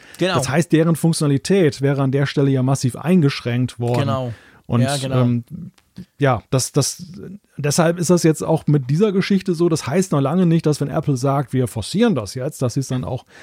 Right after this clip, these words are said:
Speaker 2: dass sie wirklich dann zum Beispiel sagen, hey Facebook, euer Update kommt leider nicht in den App Store.
Speaker 1: Ja. Also drum, weil wir haben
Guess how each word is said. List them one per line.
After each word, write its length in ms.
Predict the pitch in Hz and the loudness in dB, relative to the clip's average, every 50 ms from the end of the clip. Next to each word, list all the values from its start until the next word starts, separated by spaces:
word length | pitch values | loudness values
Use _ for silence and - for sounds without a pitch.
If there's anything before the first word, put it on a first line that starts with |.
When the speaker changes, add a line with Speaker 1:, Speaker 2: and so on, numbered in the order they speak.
| - - - - | -20 -20 -12 -4
Speaker 2:
dass 140 | - 127 - | -4 0 0
sie 120 | 139 123 127 | 2 2 2
wirklich 240 | 143 - 147 135 | 2 4 2 2
dann 160 | - 139 131 127 | 4 2 2 4
zum 100 | 139 131 | 4 2
Beispiel 200 | 131 - 135 117 | 2 2 0 0
sagen, 200 | 127 131 127 120 | 2 2 4 4
hey 100 | 190 208 | 2 2
Facebook, 480 | - 160 147 147 - - 143 143 - - | 4 2 2 2 2 0 -2 -2 -2 -4
euer 200 | 120 123 110 - | -4 -4 -4 -6
Update 420 | 117 - 127 113 113 - - 170 - _ | -6 -6 -4 -6 -6 -6 -12 -20 -20 _
kommt 200 | - - 107 - | -8 -8 -6 -4
leider 180 | 110 107 104 104 | -4 -4 -2 0
nicht 240 | 113 127 - - - | 0 0 0 0 -4
in 60 | 113 | -4
den 100 | 117 113 | -4 -4
App 180 | - - - - | -4 -6 -6 -8
Store. 260 | - - - 101 95 | -8 -4 -4 -2 -2
Speaker 1:
Ja. 120 | 98 98 - _ _ _ _ _ - - - _ _ _ _ _ | -4 -6 -10 _ _ _ _ _ -20 -20 -20 _ _ _ _ _
Also 200 | - 143 127 131 | -2 -2 -2 -2
drum, 340 | 117 135 143 180 196 196 175 | -2 0 0 2 2 4 4
weil 200 | 147 143 143 - - 170 | 4 2 2 0 -2 -4
wir 180 | 151 147 139 | -4 -2 0
haben 240 | 139 151 151 139 - | 0 0 -2 -4 -8